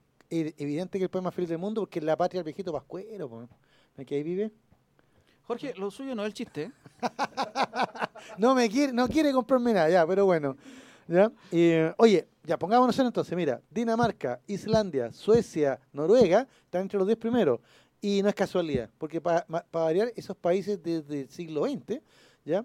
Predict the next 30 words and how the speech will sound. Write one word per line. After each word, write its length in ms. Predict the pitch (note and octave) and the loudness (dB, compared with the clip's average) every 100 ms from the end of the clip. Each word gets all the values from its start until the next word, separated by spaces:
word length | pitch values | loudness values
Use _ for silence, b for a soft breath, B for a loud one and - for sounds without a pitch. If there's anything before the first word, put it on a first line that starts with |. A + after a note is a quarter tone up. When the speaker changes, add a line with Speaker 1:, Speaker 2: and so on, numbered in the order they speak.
| - | -6
Speaker 1:
Eh, 220 | - C#3 C3 | -8 -6 -6
con 160 | A#2+ | -10
gobiernos 400 | A2+ A#2+ D#3 D3+ | -8 -6 -6 -10
socialdemócratas 640 | C#3+ C3 B2 G2+ B2+ G#3+ A3 | -18 -16 -16 -14 -12 -8 -8
en 60 | |
su 160 | G3+ G#3 | -8 -8
minuto, 320 | A3+ D4+ D3 | -8 -8 -8
¿ah? 100 | F3 - b b _ | -8 -12 b b _
Ya, 220 | C3+ D#3+ | -6 -6
con 180 | - B2+ | -4 -8
un, 160 | B2+ C#3+ _ _ | -8 -10 _ _
a-, 140 | - - | -8 -8
un 160 | D3 D3+ | -10 -8
énfasis 380 | D3+ - D3+ E3 | -8 -8 -10 -8
fuerte 300 | - F#3+ G#3+ | -4 -2 -2
en 80 | F3 | 2
la 80 | F3 | 2
educación 580 | D3 C3+ C3 - C4+ | 2 -4 -8 -8 -8
pública, 580 | A#3 E4 C#4 C#3 B2+ B3 - _ b b b b - | -4 -2 -2 -4 -6 -8 -8 _ b b b b -6
¿ya? 240 | F#3+ C#4 - | -4 -4 -2
Eh, 500 | F3 F3 E3 D#3 D#3+ | 2 4 4 2 0
salieron 680 | - - D3+ D#3 C4 G#3 D#4+ - C#3 | -6 -4 -2 2 4 4 2 -10 -8
de, 560 | D#3 D#3 C#3+ C3 B2 A#2+ | -2 0 0 0 -2 -4
de 120 | B2+ | -4
la 100 | B2 | -4
línea 300 | A#2+ A3 A3 | -4 -4 -2
de 80 | G3 | 2
la 100 | F3+ | 2
pobreza 500 | D3+ C#3+ A#3 - E4+ b b b _ _ | 2 0 -2 -4 -8 b b b _ _
y 480 | F3+ F3 E3 D#3 D3+ | -10 -8 -6 -6 -8